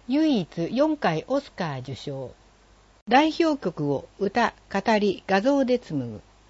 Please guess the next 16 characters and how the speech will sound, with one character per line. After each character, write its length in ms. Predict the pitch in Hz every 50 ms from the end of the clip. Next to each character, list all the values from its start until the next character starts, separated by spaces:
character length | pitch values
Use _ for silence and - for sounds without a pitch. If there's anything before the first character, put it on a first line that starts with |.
| _ _ - - _ _ _
日 260 | 240 262 262 - 226
時、 180 | 165 156 143 - - _ _ _
八 220 | - 226 - 311
月 240 | 302 320 320 - 302
十 240 | 269 285 294 302 294
九 140 | 277 240 202
日 280 | 170 160 143 - 165
日 320 | 160 151 160 160 - 226 220
曜、 300 | 208 185 156 135 127 - -
十 260 | 185 220 277 302 302
四 140 | 277 214 151
時 120 | 131 131
開 320 | - - 156 147 143 131 127
演。 280 | 123 117 117 123 - - _ _ - - - - - - _ _ -
場 100 | 185 190
所、 240 | - 202 190 -